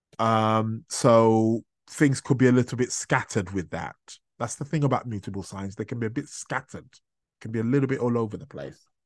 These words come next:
Um, so yeah, so we would have entered the Sagittarius season, full moon in, uh, in, in, in, in, in, in, in, um, in Gemini. Are you guys hearing that? You're probably not. I think I've got good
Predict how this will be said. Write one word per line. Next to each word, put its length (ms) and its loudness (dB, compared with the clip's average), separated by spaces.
Um, 640 2
so 180 2
yeah, 260 2
so 340 4
we 140 4
would 140 8
have 100 6
entered 240 2
the 80 -10
Sagittarius 680 0
season, 380 0
full 260 2
moon 220 -2
in, 260 -8
uh, 240 -6
in, 260 -8
in, 360 -10
in, 320 -10
in, 200 -2
in, 300 -8
in, 360 -6
in, 240 -2
um, 480 -4
in 140 -4
Gemini. 460 -2
Are 60 4
you 120 4
guys 240 6
hearing 280 2
that? 220 2
You're 140 0
probably 300 4
not. 300 0
I 80 2
think 240 0
I've 160 0
got 240 4
good 180 2